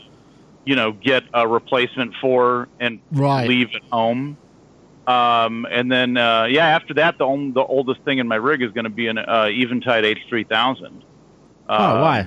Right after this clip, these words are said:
Speaker 2: So it's like a kind of, it's a long-term replacement program that you're working on. It's
Speaker 1: Yeah.
Speaker 2: a five-year plan. <laughs>
Speaker 1: Yeah, yeah. Well, I,
Speaker 2: It's
Speaker 1: like,
Speaker 2: like,
Speaker 1: I, you
Speaker 2: it's
Speaker 1: know,
Speaker 2: like the, uh, retirement fund, uh, or the retirement, pl-,
Speaker 1: <laughs>
Speaker 2: yeah,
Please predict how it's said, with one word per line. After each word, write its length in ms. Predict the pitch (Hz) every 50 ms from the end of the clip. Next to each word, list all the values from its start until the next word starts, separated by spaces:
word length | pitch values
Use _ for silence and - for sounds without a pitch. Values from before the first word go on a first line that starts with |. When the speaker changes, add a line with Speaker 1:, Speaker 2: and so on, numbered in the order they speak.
| - -
Speaker 2:
So 220 | - - - 160 160
it's 160 | 160 151 -
like 180 | 185 180 143 151
a 60 | 147
kind 240 | - 175 185 170 160
of, 80 | 160
it's 160 | 160 165 -
a 40 | 160
long-term 720 | 165 180 196 196 190 180 170 - - 180 170 156 147 131 - - - - - - -
replacement 520 | 151 - 175 190 190 160 - 165 160 139
program 500 | - 170 165 156 143 131 147 139 135 139
that 120 | 139 143
you're 120 | 139 147 147
working 360 | 151 156 156 147 - 147 127
on. 120 | 123 117
It's 80 | 113 143
Speaker 1:
Yeah. 100 | 139 120
Speaker 2:
a 40 | 135
five-year 440 | - 190 185 175 147 143 165 156 -
plan. 400 | - 175 180 165 151 135 123 127 -
<laughs> 60 | - - - 190 - - 175 - 160 - - - - -
Speaker 1:
Yeah, 260 | - - 233 214 170 - -
yeah. 160 | - - 214 -
Well, 120 | - 233 - - - - - 208 - -
I, 260 | 254 277 262 247 240
Speaker 2:
It's 100 | 240 240
Speaker 1:
like, 100 | 233 226 269
Speaker 2:
like, 100 | 262 226
Speaker 1:
I, 80 | 220 220 226 -
you 80 | 220 254
Speaker 2:
it's 100 | 208 -
Speaker 1:
know, 60 | 269
Speaker 2:
like 80 | 254 226
the, 120 | 233 233 214
uh, 20 |
retirement 580 | 202 220 - - 240 247 240 226 202 185 175 -
fund, 400 | - 170 151 139 127 123 - - - - -
uh, 200 | - 160 175 -
or 80 | 202 175
the 120 | 160 180
retirement, 540 | 180 175 - 202 202 202 185 180 165 160 139
pl-, 160 | 165 165 -
Speaker 1:
<laughs> 20 | -
Speaker 2:
yeah, 240 | 160 156 135 123